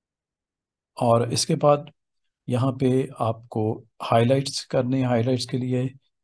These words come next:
आप, अ, कोई, अ, लाइन सेगमेंट ड्रॉ कर सकते हैं। आपके पास, अ, पेन टूल है, यहाँ से आप ड्रॉ कर सकते हैं। ये just टू पॉइंट्स को आपने आर्क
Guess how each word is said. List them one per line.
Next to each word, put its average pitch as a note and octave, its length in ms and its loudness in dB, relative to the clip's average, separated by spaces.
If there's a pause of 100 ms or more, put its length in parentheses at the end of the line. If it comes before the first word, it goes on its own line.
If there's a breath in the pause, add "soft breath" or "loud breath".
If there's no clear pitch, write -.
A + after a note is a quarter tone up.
(220)
आप, G#2+ 300 0
अ, G#2 300 2
कोई, G#2 520 -2
अ, F#2+ 400 -6 (680)
लाइन A2 200 2
सेगमेंट A#2+ 340 2
ड्रॉ A2+ 140 4
कर A2+ 160 0
सकते A2 420 -4
हैं। A2+ 180 -2
आपके A2 260 -6
पास, G#2 380 -2
अ, G2 140 -2
पेन A2 360 0
टूल A#2+ 240 0
है, A2+ 220 0
यहाँ A2 200 -2
से A#2+ 140 -4
आप A2+ 60 -4
ड्रॉ G#2+ 220 0
कर A2+ 120 -4
सकते G#2+ 400 -6
हैं। G#2+ 160 -4 (580 soft breath)
ये G2+ 80 2
just A#2 280 2
टू A#2+ 120 2
पॉइंट्स A2+ 360 0
को A2+ 240 -2
आपने G#2 640 -2 (720)
आर्क - 540 -2